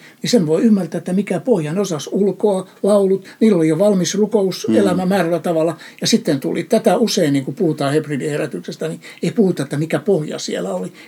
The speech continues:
Speaker 1: Et ne, ne, ne oli, ne oli tietoisia näistä hengellisistä asioista
Speaker 2: Mm.
Speaker 1: ja, ja osasivat ulkoa monia asioita. Ja mä ajattelin, niin kun Suomessakin tämä rippikoulu, kun se on näin laaja, niin siellä on kuitenkin tämmöinen määrätty hyvä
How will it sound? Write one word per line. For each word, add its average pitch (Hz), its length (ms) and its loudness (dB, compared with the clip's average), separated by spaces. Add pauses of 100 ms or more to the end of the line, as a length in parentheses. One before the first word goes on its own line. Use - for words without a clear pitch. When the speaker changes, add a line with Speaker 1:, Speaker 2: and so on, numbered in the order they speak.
Speaker 1:
Et - 140 -10
ne, 180 140 -4
ne, 160 200 -2
ne 170 80 0
oli, 156 200 0 (100)
ne 170 100 -4
oli 151 220 -2
tietoisia 165 520 2
näistä 147 220 -8
hengellisistä 147 480 -4
asioista 185 500 -8
Speaker 2:
Mm. 95 260 -4
Speaker 1:
ja, 156 100 -2
ja 151 160 0
osasivat 135 440 -4
ulkoa 175 320 2
monia 156 320 -6
asioita. - 480 -18 (500)
Ja 156 60 -4
mä 151 100 -2
ajattelin, 151 220 -2
niin 160 80 -2
kun 139 100 -4
Suomessakin 156 640 0
tämä 143 160 -10
rippikoulu, 156 720 -4 (500)
kun - 140 -10
se 139 120 -6
on 143 120 -4
näin 165 280 -4
laaja, 135 420 -4 (140)
niin 139 200 -10 (540)
siellä 143 260 -4
on 143 80 -2
kuitenkin 160 420 0
tämmöinen 165 300 -2
määrätty 143 340 -6
hyvä 151 200 -6